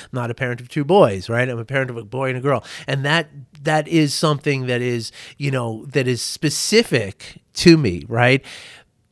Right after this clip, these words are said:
But again, if I, if I identify with that, then, then what happens is in that identification, we start to, it's almost like we believe the role that we're setting ourselves up to play.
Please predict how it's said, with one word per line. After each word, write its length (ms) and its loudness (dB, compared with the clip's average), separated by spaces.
But 160 4
again, 420 2
if 200 0
I, 120 4
if 280 -2
I 260 0
identify 920 2
with 280 -4
that, 420 -8
then, 320 2
then 280 0
what 280 -4
happens 520 -4
is 160 -2
in 280 -8
that 160 -2
identification, 1300 -4
we 220 -6
start 520 -6
to, 600 -2
it's 140 -4
almost 260 4
like 180 0
we 140 -2
believe 840 0
the 100 4
role 400 2
that 140 2
we're 140 2
setting 420 2
ourselves 440 2
up 180 0
to 100 -4
play. 560 -2